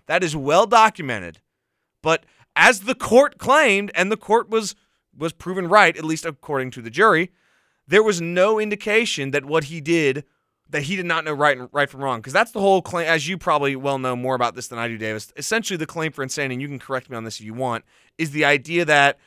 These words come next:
you're not claiming that just, oh, since they're insane, they're innocent, that their insanity prevents them from knowing right from wrong, correct?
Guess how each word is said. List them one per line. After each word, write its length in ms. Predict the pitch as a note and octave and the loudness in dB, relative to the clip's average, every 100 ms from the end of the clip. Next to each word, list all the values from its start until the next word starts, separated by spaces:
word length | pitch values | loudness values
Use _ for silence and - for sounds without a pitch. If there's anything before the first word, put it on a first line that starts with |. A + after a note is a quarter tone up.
| _ _ | _ _
you're 120 | D3+ | -2
not 220 | F#3+ A#3+ - | 4 4 2
claiming 420 | F#3+ F#3 F#3 E3 | -4 -2 -2 0
that 200 | D3+ C#3+ | 0 -2
just, 200 | D3+ C#3+ | -6 -4
oh, 160 | E3+ D3 | -4 -4
since 220 | F#3+ E3+ | -6 -6
they're 120 | F3+ | -4
insane, 360 | D3+ - E3 D3+ | -4 -2 -2 -2
they're 120 | C#3 | -4
innocent, 440 | D3+ C3+ C3 B2 | -6 -6 -8 -6
that 180 | C#3+ C3+ | -4 -2
their 180 | D3+ D#3+ | 0 -2
insanity 480 | D#3 - D#3+ D#3+ C#3 | -2 -2 -2 -2 -6
prevents 360 | C3+ C#3 C#3+ | -10 -6 -6
them 120 | - C3 | -6 -12
from 140 | C3+ | -6
knowing 240 | B2+ B2 | -4 -4
right 160 | A#2 A2+ | -4 -6
from 220 | - F#2+ | -8 -8
wrong, 240 | A2+ F#2+ D#2 | -6 -6 -10
correct? 420 | A#2 C3+ E3 | -4 -4 -4